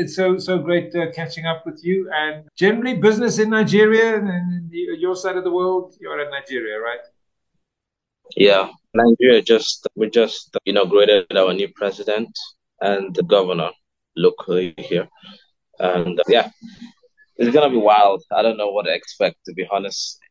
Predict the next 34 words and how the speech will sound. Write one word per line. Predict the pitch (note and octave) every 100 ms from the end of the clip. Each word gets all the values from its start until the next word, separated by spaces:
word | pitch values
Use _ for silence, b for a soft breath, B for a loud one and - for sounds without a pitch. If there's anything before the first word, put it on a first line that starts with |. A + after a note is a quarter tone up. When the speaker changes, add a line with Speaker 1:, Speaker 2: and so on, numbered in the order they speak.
| _
Speaker 2:
Just | - A2+ - -
two | A#2+
days | A2+ G#2+ G2
into | F#2 -
the | F#2 F#2
inauguration | F2 E2 - F#2 F#2+ - F#2
and | F#2 E2 - -
fuel | G#2 F#2+ -
prices | G2+ F#2 F#2 -
already | E2+ F2+ F2 F2 D2+
almost | F2 F2 F2 - - -
doubled. | F2 E2+ F2 - - _ -
Yeah. | E2 B B B
But | G#2 E2+
since | D3 C3+ -
most | A#2+ A2+
of | G#2+
my | F#2
business | F2 G2+ G2 F2+ F2+
is | E2+ -
done | F#2 F2 E2 -
virtually | F#2+ A#2 F#2 D#2+ D2 C2 C2+
around | E2 E2+
the | C2
world, | D#2+ D#2+ - - _
mostly | E2+ F2+ - F2+
in | D#2
the |
U | D#2+ E2
K | E2 D2 C#2 - B1
and | B1
South | - C#2 C#2+
Africa, | C2+ - - - - _ _ _
Speaker 1:
Mm. | B2+ B2+ A2